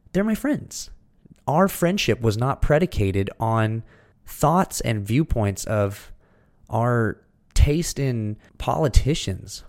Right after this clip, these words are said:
our idea on hourly wages, our ideas of what any of this crap going on in the media is.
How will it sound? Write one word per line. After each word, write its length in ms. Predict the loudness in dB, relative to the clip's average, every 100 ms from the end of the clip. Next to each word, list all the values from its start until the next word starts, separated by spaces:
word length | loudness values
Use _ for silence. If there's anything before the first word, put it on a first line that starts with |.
| -20 -8
our 200 | -2 2
idea 600 | 2 0 0 2 4 4 0
on 420 | -2 -2 -4 -6 -10 -20 _ -8 2
hourly 480 | 4 4 2 2 2
wages, 520 | 4 4 2 -2 -4
our 280 | -2 0 2
ideas 640 | 0 0 2 4 4 2
of 340 | 2 2 0 -12 -20 -20 _ _ _ -20 -14
what 440 | -12 -4 -2 -2 -4
any 320 | -4 0 0
of 160 | 0 2
this 360 | 0 0 -6 -8 -14
crap 420 | -8 -2 -2 0
going 240 | -2 0
on 100 | 0
in 80 | 0
the 60 | -2
media 540 | -2 0 2 2 2
is. 580 | 2 2 2 -4 -10